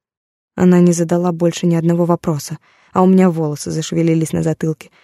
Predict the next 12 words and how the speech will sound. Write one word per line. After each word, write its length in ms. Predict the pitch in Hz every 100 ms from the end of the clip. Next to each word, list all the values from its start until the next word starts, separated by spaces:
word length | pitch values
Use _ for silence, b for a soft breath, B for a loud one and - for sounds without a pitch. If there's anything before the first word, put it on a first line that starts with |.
| b
и, 60 | -
кажется, 380 | - 180 - 180
ноги 300 | 180 165 151
совершенно 680 | - 156 156 - 180 180 175
занемели 460 | 165 160 156 151
от 120 | 151
холода. 460 | - 165 143 143 151 - _ _ _ _ _
На 160 | - 180
холм 520 | - 208 214 214 196
вела 320 | 175 165 170 -
узкая 360 | 185 - 180
тропинка, 540 | 175 175 - 151 -